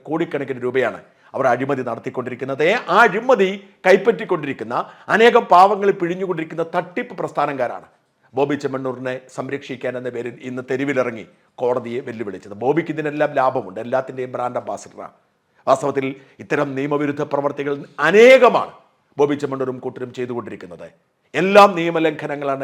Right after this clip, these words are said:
എല്ലാം നിയ-, നിയമവിരുദ്ധ പ്രവർത്തികളാണ്. മലങ്കര മൾട്ടി സ്റ്റേറ്റ് കോപ്പറേറ്റീവ് സൊസൈറ്റി എന്ന പേരിൽ മൂവാറ്റുപുഴ ആസ്ഥാനമാക്കി നിയമവിരുദ്ധമായി തന്നെ ഒരു മൾട്ടി സ്റ്റേറ്റ് കോപ്പറേറ്റീവും സ്വന്തമാക്കിയിട്ടുണ്ട്. അതിൻ്റെ വിശദാംശങ്ങൾക്ക് പിന്നീട് പുറത്തു വരും.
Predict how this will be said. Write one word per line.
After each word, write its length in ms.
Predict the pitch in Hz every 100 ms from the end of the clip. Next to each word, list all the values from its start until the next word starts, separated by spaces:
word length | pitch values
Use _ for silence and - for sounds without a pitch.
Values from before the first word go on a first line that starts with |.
| 135
എല്ലാം 180 | 139 143
നിയ-, 120 | 139 127
നിയമവിരുദ്ധ 400 | 139 139 135 123 123
പ്രവർത്തികളാണ്. 520 | 123 123 120 117 123 131 _ 147
മലങ്കര 340 | 175 214 202 170
മൾട്ടി 220 | 156 165 156
സ്റ്റേറ്റ് 260 | 151 139 143
കോപ്പറേറ്റീവ് 400 | 139 143 135 127
സൊസൈറ്റി 360 | 135 127 127 131
എന്ന 100 | 123
പേരിൽ 140 | 127 127
മൂവാറ്റുപുഴ 400 | 123 147 143 143 131
ആസ്ഥാനമാക്കി 560 | 123 123 120 110 120 131 - _ _ 175
നിയമവിരുദ്ധമായി 720 | 262 320 269 208 175 160 151 147
തന്നെ 200 | 120 104 80 _ _ 143
ഒരു 100 | 147
മൾട്ടി 240 | 143 139 160
സ്റ്റേറ്റ് 240 | 156 143 139
കോപ്പറേറ്റീവും 480 | 135 135 135 127 123
സ്വന്തമാക്കിയിട്ടുണ്ട്. 640 | 131 131 123 117 123 127 131
അതിൻ്റെ 160 | 131 123
വിശദാംശങ്ങൾക്ക് 640 | 131 127 131 135 131 143
പിന്നീട് 220 | 143 151 156
പുറത്തു 220 | 165 165 151
വരും. 160 | 104